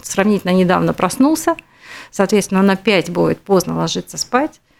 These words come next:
а, будет не досыпать, поскольку на неделе ему нужно вставать раньше. И таким образом, э,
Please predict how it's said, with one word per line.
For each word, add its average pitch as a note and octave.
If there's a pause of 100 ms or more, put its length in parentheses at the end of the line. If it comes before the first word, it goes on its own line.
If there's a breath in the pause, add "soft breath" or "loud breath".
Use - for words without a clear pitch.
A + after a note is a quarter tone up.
(380 soft breath)
а, F#3
будет G3
не A#3+
досыпать, F#3
поскольку B3
на A#3+
неделе A#3
ему A3
нужно G#3
вставать G3
раньше. F3+ (460)
И F3+ (160)
таким A3
образом, G#3
э, F3+